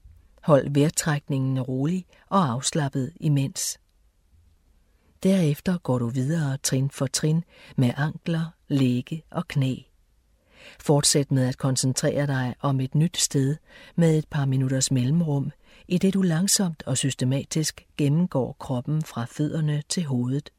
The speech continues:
Hver gang du møder en muskelspænding, giver du slip på den sammen med næste udånding. I denne øvelse bruger du hele din opmærksomhed på at rense kroppen for muskelspændinger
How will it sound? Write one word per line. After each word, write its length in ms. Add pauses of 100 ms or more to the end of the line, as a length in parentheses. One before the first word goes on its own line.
(600)
Hver 180
gang 300
du 80
møder 300
en 160
muskelspænding, 880 (300)
giver 140
du 80
slip 340
på 160
den 260
sammen 400
med 100
næste 480
udånding. 580 (1080)
I 80
denne 260
øvelse 500
bruger 300
du 100
hele 300
din 180
opmærksomhed 720
på 260
at 80
rense 320
kroppen 480
for 200
muskelspændinger 1040